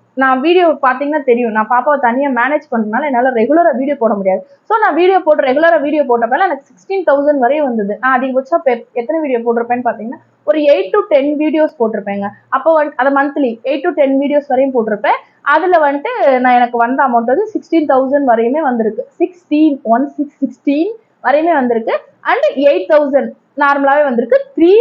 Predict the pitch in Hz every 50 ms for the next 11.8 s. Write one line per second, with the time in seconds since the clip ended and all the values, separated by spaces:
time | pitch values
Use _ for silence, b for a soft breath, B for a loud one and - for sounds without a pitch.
0 | 480 453 466 453 453 466 - 415 339 330 339 339 381 339 311 269 247 247 233 -
1 | 254 254 247 254 233 226 208 214 214 208 208 202 220 226 - 330 359 339 294 240
2 | 220 220 220 262 320 359 330 269 240 214 208 220 240 302 349 - 320 - - _
3 | _ - 254 - - 294 269 247 226 220 220 277 269 339 311 320 254 233 - 214
4 | 214 240 277 269 262 233 - - 269 254 233 214 208 202 - 381 440 330 277 233
5 | 233 254 285 277 277 247 220 220 226 247 247 254 247 240 214 208 208 208 202 208
6 | 302 381 - b b b b - 349 302 302 - 311 349 392 359 269 277 285 302
7 | 294 302 302 254 247 233 247 240 233 185 - - _ _ - 254 - - 294 311
8 | - 508 466 - - 302 320 349 392 392 359 339 381 - - 440 427 381 - 262
9 | 240 254 262 254 254 269 269 320 370 381 294 247 226 226 220 220 226 226 - 247
10 | 233 233 247 247 262 277 262 233 220 202 208 214 190 196 - - 370 381 320 254
11 | 226 220 214 220 214 226 262 - 330 285 349 - - 247 269